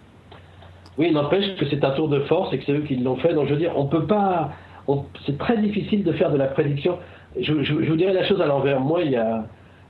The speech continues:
il y a dix ans, je me souviens avoir écrit une chronique où il y a, vers la fin des années quatre-vingts, j'écrivais dans S V M quatre-vingt-dix, je veux dire, où j'avais dit, « Je suis pas inquiet pour Apple. » Et c'était une période où vraiment beaucoup de gens étaient très, très inquiets pour Apple.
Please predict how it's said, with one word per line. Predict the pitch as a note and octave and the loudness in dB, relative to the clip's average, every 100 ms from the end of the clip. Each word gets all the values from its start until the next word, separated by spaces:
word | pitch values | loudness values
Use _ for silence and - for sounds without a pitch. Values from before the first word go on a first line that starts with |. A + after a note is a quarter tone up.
| - | -4
il | |
y | C#3 | 0
a | C3+ | 0
dix | A#2 D3 G3 | 0 -2 0
ans, | G3 F#3+ | 0 0
je | |
me | D#3 | -2
souviens | D#3+ E3 | -2 0
avoir | E3 D3+ D3+ C#3+ - - | 2 2 0 0 -4 -8
écrit | - C#3 E3+ | -6 -4 -2
une | D3+ | -2
chronique | B2+ - D#3 D#3+ | -2 -4 -2 0
où | C#3 | 0
il | |
y | C3+ | 2
a, | C3 C3 | 2 0
vers | B2 B2+ | 0 0
la | C#3+ | 2
fin | C#3+ D#3 | 2 0
des | C3 | 2
années | C#3 | 0
quatre-vingts, | C#3 C3+ C3 B2 B2 A2+ | 0 0 0 0 0 -2
j'écrivais | B2 - B2+ | -4 -4 -2
dans | A#2 A#2 | 0 0
S | A2 | 0
V | B2 | 2
M | A#2 A#2 | 2 0
quatre-vingt-dix, | G#2 C3+ C3 A#2+ A2 | 0 0 2 0 0
je | G#2+ | -2
veux | |
dire, | G#2 G#2+ - - - - - - | -2 -2 -6 -20 -20 -20 -10 -2
où | C#3 | 0
j'avais | C#3+ C3+ | 2 2
dit, « | C#3+ F#3+ | 0 0
Je | D3+ | -2
suis | D#3+ | -2
pas | F#3 F#3+ | 0 0
inquiet | F3+ G3+ | 2 0
pour | G3 D3 | 0 0
Apple. » | C#3+ D3+ C#3 | 0 0 -2
Et | |
c'était | A#2+ - | -2 -4
une | D3+ | -2
période | C#3 D3+ F3+ | 0 0 0
où | C#3 | 0
vraiment | A2 C#3+ D#3+ E3 | 0 0 2 0
beaucoup | A#2 C#3 F3+ F#3+ | -2 -4 -4 -4
de | C#3+ | 0
gens | F3 E3 | 0 0
étaient | C#3+ | -2
très, | C3+ E3+ | -2 0
très | F3 D#3 | 2 0
inquiets | C#3 D#3+ | 0 0
pour | B2+ | 0
Apple. | A#2+ E3 | 0 0